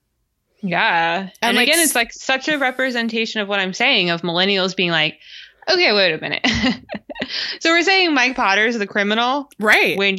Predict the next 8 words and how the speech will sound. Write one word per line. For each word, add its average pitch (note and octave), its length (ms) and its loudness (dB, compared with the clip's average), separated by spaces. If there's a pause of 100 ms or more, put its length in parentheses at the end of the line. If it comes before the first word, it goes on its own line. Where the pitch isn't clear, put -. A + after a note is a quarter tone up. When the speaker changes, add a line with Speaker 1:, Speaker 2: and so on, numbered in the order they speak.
Speaker 1:
you A#3 500 0 (200)
lay G3 320 0
hands G3 360 0
on G#3+ 140 0
me G#3 220 0
over F#3 260 0
and F#3 160 2
over, F#3 520 2